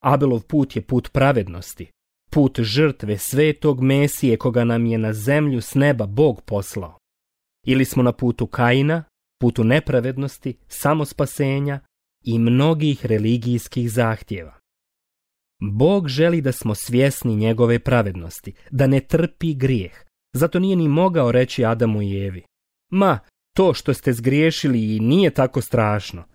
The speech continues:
Sve je u redu. Jednostavno ću vam oprostiti.” Da li je tako nešto bilo moguće? Nipošto. Da li bi onda grešnici bili svjesni božanske svetosti? Ne. Bog je pravedan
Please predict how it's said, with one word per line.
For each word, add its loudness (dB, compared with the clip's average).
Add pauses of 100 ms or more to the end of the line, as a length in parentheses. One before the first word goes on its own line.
(260)
Sve 0
je 4
u 2
redu. 0 (400)
Jednostavno 2
ću -6
vam 0
oprostiti.” -4 (760)
Da 0
li 4
je 4
tako 0
nešto 0
bilo 2
moguće? -2 (480)
Nipošto. 0 (500)
Da -2
li 4
bi 2
onda 4
grešnici 0
bili 2
svjesni 0
božanske -2
svetosti? -6 (720)
Ne. 2 (540)
Bog 2
je -2
pravedan 0